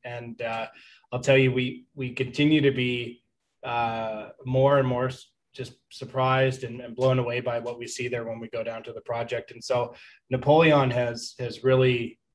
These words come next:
started to, to, um, surprise us to the upside and continued to grow. And as we're looking here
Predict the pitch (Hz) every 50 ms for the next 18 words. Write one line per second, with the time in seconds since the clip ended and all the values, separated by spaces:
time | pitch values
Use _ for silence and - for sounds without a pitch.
0 | _ - - - 131 120 117 117 113 - - 123 117 117 117 117 120 - - -
1 | 117 110 107 107 107 107 104 104 104 104 104 107 - _ _ _ - - - -
2 | 131 127 123 123 123 127 123 - - 113 117 120 117 117 117 - 127 117 113 113
3 | 113 113 - - - - - 135 127 127 127 - 120 - 120 117 117 117 117 117
4 | - - _ _ _ _ - _ _ - 123 123 123 123 131 139 - - - 190
5 | 185 170 156 147 135 156 143 135 139 135 139 139 135 123 113 117 131 131 131 127
6 | 127 127 123 - -